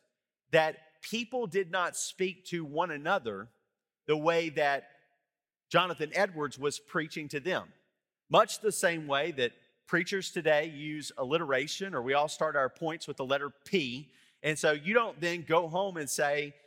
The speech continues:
to your kids, "Okay, we're going to pick up the toys and practice our math and put on our pajamas." You know, we don't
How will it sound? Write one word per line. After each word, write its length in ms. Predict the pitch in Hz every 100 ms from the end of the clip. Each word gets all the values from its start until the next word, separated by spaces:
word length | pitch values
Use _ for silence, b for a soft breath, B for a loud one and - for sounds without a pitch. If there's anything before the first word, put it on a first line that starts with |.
| b _
to 100 | 175
your 140 | 147 139
kids, 440 | - 214 185 151
"Okay, 240 | 170 196
we're 140 | 175 170
going 220 | 185 170
to 160 | 139 - _ -
pick 280 | - 247 220
up 320 | 196 190 135
the 140 | 147
toys 680 | - 208 214 185 139 147 147
and 240 | 139 131 - _
practice 720 | - 220 226 - 160 135 -
our 260 | 139 139 135
math 560 | 147 202 185 156 160 _ B B
and 320 | 156 160 143 - _ _
put 260 | - 247 -
on 260 | 160 151
our 240 | 147 147 147
pajamas." 880 | - 190 139 190 208 160 101 - 117
You 160 | 139
know, 140 | 160 175
we 100 | 190
don't 240 | 208